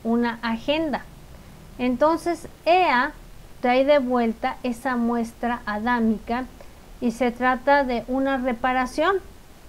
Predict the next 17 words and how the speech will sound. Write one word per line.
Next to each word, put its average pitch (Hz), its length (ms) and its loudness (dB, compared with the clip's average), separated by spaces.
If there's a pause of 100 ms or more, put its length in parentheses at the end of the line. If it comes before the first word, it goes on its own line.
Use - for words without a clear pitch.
(120)
No 233 480 2
es 294 220 -2
algo 262 260 2
creado 226 480 0
de 208 100 -2
forma 220 300 -2
artificial 226 720 -6 (420)
o 220 160 2
biológico 240 1000 4 (460)
que 214 460 2 (360)
se 220 100 2
va 220 100 4
a 233 40 8
implementar 233 880 4 (380)
sí 247 440 0
o 220 160 0
no 214 420 -2